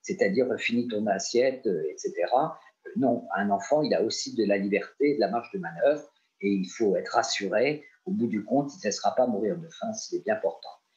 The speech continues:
Le partage en famille du même repas dans la diversité alimentaire. C'est au cours du repas familial qu'on apprend la diversité. Encore faut-il que les parents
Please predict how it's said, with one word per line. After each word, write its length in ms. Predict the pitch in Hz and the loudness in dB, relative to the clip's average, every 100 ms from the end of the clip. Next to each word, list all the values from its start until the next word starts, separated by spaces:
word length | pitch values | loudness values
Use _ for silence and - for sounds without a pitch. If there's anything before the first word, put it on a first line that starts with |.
| - - | -20 -4
Le 140 | 123 127 | 2 4
partage 400 | 165 - 170 151 | 4 4 2 4
en 100 | 131 | 2
famille 360 | 143 131 165 | 2 2 0
du 80 | 139 | 0
même 220 | 123 143 | 0 2
repas 420 | 123 123 - 135 156 | 0 0 2 2 2
dans 120 | 117 | 2
la 120 | 110 | 0
diversité 600 | 104 147 151 - - 151 | 0 -2 -2 -4 -4 0
alimentaire. 500 | 131 117 127 117 98 - _ _ _ | 2 0 -2 -2 -4 -4 _ _ _
C'est 320 | - - 156 156 - | -2 2 2 0 0
au 100 | 175 180 | 2 2
cours 160 | 170 | 0
du 100 | 143 | 2
repas 320 | 127 127 135 | 0 2 2
familial 540 | - 101 110 120 165 170 | 0 -2 0 0 0 0
qu'on 140 | 117 | 0
apprend 260 | 107 - 151 | -2 0 -2
la 120 | 120 | -2
diversité. 720 | 117 113 - - - 95 - _ _ - | -2 -6 -6 -10 -4 -4 -4 _ _ -10
Encore 320 | - 143 139 | -2 2 2
faut-il 340 | - 117 170 - | 2 0 0 0
que 120 | 117 | 0
les 140 | 110 | 0
parents 580 | 117 - 139 170 - - | 0 0 2 0 0 -12